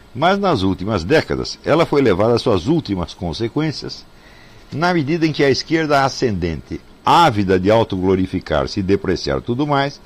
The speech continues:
precisava desesperadamente de heróis, santos e gênios postiços para repovoar o imaginário popular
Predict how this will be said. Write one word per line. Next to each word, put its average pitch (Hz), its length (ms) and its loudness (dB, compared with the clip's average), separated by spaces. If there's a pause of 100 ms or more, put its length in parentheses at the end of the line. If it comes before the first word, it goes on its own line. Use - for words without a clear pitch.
(680)
precisava 127 640 2
desesperadamente 120 960 2
de 131 100 2
heróis, 113 520 4
santos 131 540 0
e 98 100 0
gênios 92 380 -2
postiços - 680 -4 (560)
para 127 180 4
repovoar 107 680 2
o 95 40 2
imaginário 87 600 -2
popular 117 500 -2